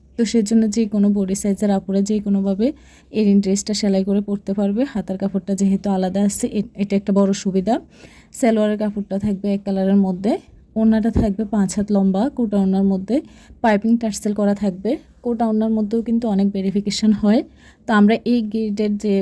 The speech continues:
কোটা ওড়নাটা সেটাই কিন্তু আপনাদেরকে দিচ্ছি। যে সকল আপুরা এই ড্রেসটা নিয়ে গেছে তারা অবশ্যই জানে যে এই ড্রেসটা কোয়ালিটিফুল কিনা, কেমন, এই ড্রেসটা কতটা কমফোর্ট ফিল। তো আপনারা যারা নিয়ে যান নাই অবশ্যই আপনাদের কালেকশনে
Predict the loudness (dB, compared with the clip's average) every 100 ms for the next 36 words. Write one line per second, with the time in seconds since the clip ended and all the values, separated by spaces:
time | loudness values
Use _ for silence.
0 | -2 -4 2 4 4 4 2 0 -2 -6
1 | -18 -4 0 2 4 4 2 0 0 0
2 | -2 0 2 0 0 0 2 4 4 2
3 | 0 0 -2 0 0 2 0 -4 0 2
4 | 4 4 0 -4 -2 -4 -4 -2 0 0
5 | 0 0 0 0 0 -2 2 2 4 2
6 | 2 0 0 -2 -2 -6 -2 0 0 -2
7 | -6 -4 -4 -2 0 -2 2 2 4 2
8 | 0 -14 _ -20 _ -4 0 2 0 -2
9 | -2 -2 -2 -2 -2 2 0 2 -2 0
10 | 0 0 -2 -10 -6 -6 -6 -10 _ _
11 | -4 0 2 2 2 2 2 4 4 2
12 | 2 4 2 2 0 2 -2 -2 -2 0
13 | 0 0 2 0 0 0